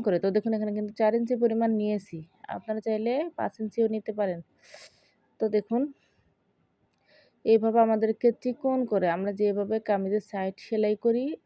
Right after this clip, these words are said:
আপনারা কিন্তু সেলাইটা চিকন করে দিবেন। এইভাবে হেম সেলাই চিকন করে দিয়ে কিন্তু এভাবে মজবুত করে নেবেন। তো দেখুন আমি কিন্তু সেলাই দিয়ে নিয়েছি। এখন আমরা ভেলটা কীভাবে অ্যাটাচ করব,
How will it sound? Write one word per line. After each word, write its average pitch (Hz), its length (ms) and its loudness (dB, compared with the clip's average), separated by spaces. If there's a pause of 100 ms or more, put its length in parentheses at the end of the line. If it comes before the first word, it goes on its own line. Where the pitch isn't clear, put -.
(140)
আপনারা 220 280 -2
কিন্তু 226 200 -6 (140)
সেলাইটা 202 420 -2
চিকন 233 320 -2
করে 233 200 2
দিবেন। 220 280 0
এইভাবে 214 340 0 (640)
হেম 208 200 2
সেলাই 226 340 2 (160)
চিকন 254 360 0
করে 233 220 2
দিয়ে 233 260 0
কিন্তু 240 260 -4
এভাবে 226 320 0 (1300)
মজবুত 226 460 0
করে 233 180 4
নেবেন। 170 300 -2 (1800)
তো 214 80 -2
দেখুন 220 340 0
আমি 220 180 0
কিন্তু 214 260 -2 (360)
সেলাই 190 340 2
দিয়ে 220 200 4
নিয়েছি। 240 340 -2 (360)
এখন 214 240 -4
আমরা 220 200 0 (120)
ভেলটা 208 320 2
কীভাবে 208 420 0
অ্যাটাচ 185 340 -2
করব, 170 220 0